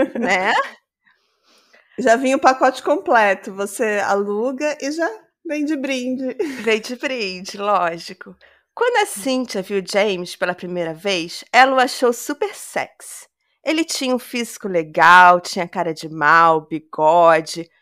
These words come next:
Speaker 1: Era o típico machão com cara de mal. E ela achou as tatuagens dele muito sexy. Ele tinha várias tatuagens. Entre elas, uma suástica pegando fogo no braço.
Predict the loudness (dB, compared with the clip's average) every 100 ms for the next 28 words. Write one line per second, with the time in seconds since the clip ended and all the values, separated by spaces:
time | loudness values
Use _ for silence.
0 | _ _ 2 4 2 -4 -4 -4 -4 -2
1 | 0 2 0 -2 0 2 2 0 -6 0
2 | 0 0 -4 -6 -8 -12 _ _ _ _
3 | _ -4 2 4 2 0 0 4 6 6
4 | 2 -4 2 2 2 2 4 6 4 2
5 | -6 -6 -2 0 0 -2 -6 -4 -4 -4
6 | -4 -4 -4 -8 -20 -20 _ -4 -4 -2
7 | 0 0 2 4 4 4 -2 -8 -6 -6
8 | -6 -8 -16 -20 -20 _ _ _ _ -2
9 | 0 0 4 6 6 4 -6 -6 0 0
10 | 0 -6 4 8 8 6 -2 -4 -2 0
11 | 0 -2 -4 -4 -2 0 -2 -4 -2 -2
12 | -2 -6 -14 -18